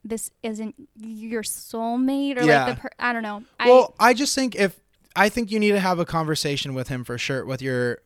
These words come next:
Speaker 2: current boyfriend for sure,
Speaker 1: Yeah,
Speaker 2: because
Speaker 1: either way,
Speaker 2: you're
Speaker 1: you
Speaker 2: gonna
Speaker 1: need
Speaker 2: be miserable if you don't have that conversation and he, he's expecting to propose to you or something and you're not ready for
Speaker 1: Mm-hmm.
Speaker 2: that. That's just not healthy for you.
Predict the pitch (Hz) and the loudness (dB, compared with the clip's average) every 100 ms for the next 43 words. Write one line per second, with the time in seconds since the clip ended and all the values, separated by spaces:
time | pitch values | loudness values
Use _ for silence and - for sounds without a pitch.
0 | _ - 143 127 131 123 127 120 120 113 | _ -6 -6 -4 -4 -4 -6 -8 -8 -6
1 | - 127 120 247 226 214 277 277 254 240 | -4 -2 -2 -2 -2 2 4 4 2 0
2 | 220 214 214 226 180 202 202 196 185 175 | -2 -6 -8 0 2 4 2 2 2 2
3 | 185 185 170 147 143 139 135 _ _ _ | 2 2 4 6 6 6 4 _ _ _
4 | - 156 135 147 147 147 135 135 131 127 | -8 -6 -4 -4 -2 -2 -4 -6 -6 -6
5 | 135 127 123 127 120 127 123 120 - 135 | -8 -6 -6 -6 -6 -8 -8 -10 -14 -18
6 | 120 - 143 139 139 123 131 - 127 120 | -16 -10 -6 -4 -4 -6 -10 -6 -6 -6
7 | 131 127 123 - 110 120 143 190 185 - | -10 -10 -12 -12 -12 -8 2 2 2 -2
8 | 180 175 165 165 160 160 147 135 135 117 | -2 0 -2 -6 -8 -8 -6 -4 -2 0
9 | 117 113 104 123 117 117 127 - 123 123 | 0 0 -2 -4 -4 -6 -10 -10 -10 -10
10 | 113 113 117 113 - 107 113 87 | -10 -10 -8 -10 -8 -4 -4 -4